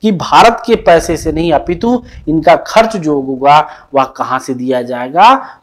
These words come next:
तो ब्रिटिश राजस्व से देने का प्रावधान किया गया। ठीक, इसी एक्ट के द्वारा इन्होंने क्या किया, जो ब्रिटिश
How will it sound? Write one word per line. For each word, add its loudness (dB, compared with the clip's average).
तो -4
ब्रिटिश -8
राजस्व -6
से -8
देने -14
का -6
प्रावधान -10
किया -16
गया। -14
ठीक, -2
इसी 2
एक्ट 4
के 2
द्वारा 6
इन्होंने 2
क्या 2
किया, 4
जो 2
ब्रिटिश 0